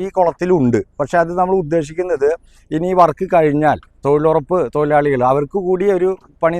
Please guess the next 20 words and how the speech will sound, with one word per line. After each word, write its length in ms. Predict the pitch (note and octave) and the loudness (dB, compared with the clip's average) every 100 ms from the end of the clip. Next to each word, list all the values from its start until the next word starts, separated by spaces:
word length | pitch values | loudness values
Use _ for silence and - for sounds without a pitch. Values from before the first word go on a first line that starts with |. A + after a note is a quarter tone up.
| F3 | -2
നൽകാവുന്ന 420 | D#3+ D#3+ D#3+ F3 D#3+ | 0 0 0 -2 -6
തരത്തിൽ 300 | C#3+ D#3 D3 E3 - _ - - | -6 -8 -8 -8 -12 _ -12 -6
ഒരു 80 | D#3 E3 | -2 0
പദ്ധതി 300 | D3 D3+ E3 | 0 0 -2
കൂടി 220 | E3 D#3+ E3+ F3 - D3 | -4 -4 -6 -8 -6 -6
ആക്ഷൻ 200 | - D#3 | -4 -6
പ്ലാനിൽ 280 | D3 D3 D3+ D#3+ | -4 -4 -4 -6
പെടുത്താമെന്നാണ് 560 | C#3+ - D#3 D#3 D3 D3+ | -6 -6 -4 -4 -4 -4
നമ്മൾ 140 | D3 D3 C3 | -4 -4 -4
ഉദ്ദേശിക്കുന്നത്. 600 | B2 A2+ A#2 B2 B2+ D3 - _ - B2+ | -4 -6 -6 -4 -2 -4 -6 _ -10 0
ജലാശയങ്ങളൊക്കെ 800 | C#3+ D#3 D#3+ F3+ F#3 G3 F#3 G#3+ G3+ | 4 4 4 2 2 2 2 2 2
സംരക്ഷിക്കുക 640 | F3+ E3+ D3 D#3+ F3 F#3 F3 | 2 -2 -4 -4 -2 -2 -2
എന്ന 260 | D#3+ E3 F3 F3 E3 | -4 -2 -4 -4 -6
ഒരു 100 | E3 | -2
ലക്ഷ്യം, 300 | D#3+ - A2 - - | -2 0 -6 -6 -6
പ്രത്യേകിച്ച് 400 | D3 - E3 F#3+ F#3 | -6 -4 -4 -2 -4
കൂട്ടഞ്ചേരിയിൽ 600 | D#3+ F3 E3+ E3 F3+ F#3+ F#3+ _ _ D3 | -2 -2 -2 -2 -2 -2 -4 _ _ 0
ഒരുപാട് 380 | E3+ F#3+ G#3 A3 | 6 6 6 4
കുളങ്ങൾ 320 | G#3+ F3+ F3 E3+ F3+ - C#3+ | 2 2 2 2 0 -2 -4
ഉണ്ട്. 200 | C3 | -2